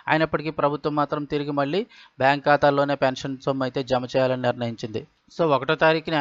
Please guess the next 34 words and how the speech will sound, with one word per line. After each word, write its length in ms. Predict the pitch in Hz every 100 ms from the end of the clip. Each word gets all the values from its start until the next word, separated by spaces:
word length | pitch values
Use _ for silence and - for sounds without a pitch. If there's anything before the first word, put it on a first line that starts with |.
| 131
ఎట్టి 180 | 135 143
పరిస్థితుల్లో 300 | 147 160 151
మళ్ళీ 160 | 147
బ్యాంక్ 300 | 139 139 139
అకౌంట్లోనే 500 | 147 151 139 147 143
వేస్తామంటున్నారు. 760 | 135 131 - 139 135 135 135 170
దీనిపై 340 | 147 147 156 165
మరి 180 | 147
ఈసీ 300 | 147 170 196 147 - - - -
రానున్న 440 | 135 143 160 165
ఈ 100 | 147 127
రెండు 200 | 139 147
రోజుల్లో 280 | 151 160 151
ఏవైనా 260 | 147 151 143
నిర్ణయం 360 | 131 143 151
తీసుకొని 440 | 147 143 - 147 143
ప్రభుత్వ 360 | 127 127 143
నిర్ణయాన్ని 440 | 143 139 143 143 139
మార్చుకునే 420 | 127 131 - 143
అవకాశం 380 | 120 120 139 -
ఉంటుందా 280 | 127 131 135
లేదా 240 | 131 127
అనేది 220 | 131 127 127
అయితే 160 | 131
తెలియాల్సి 420 | 123 120 123 117 120
ఉంటుంది. 300 | 113 131 220 - - -
ఒకవేళ 320 | 135 160 156 160
నిర్ణయం 400 | 151 143 156 156
మార్చుకోలేనట్లయితే 880 | 147 147 - 156 151 147 143 139 143
కనుక 200 | 135 139
ఎప్పటిలాగే 500 | 156 - 143 139 139 120
బ్యాంక్ 320 | 127 135 147
అకౌంట్లో 460 | 135 135 127 143 131
అయితే 240 | - 135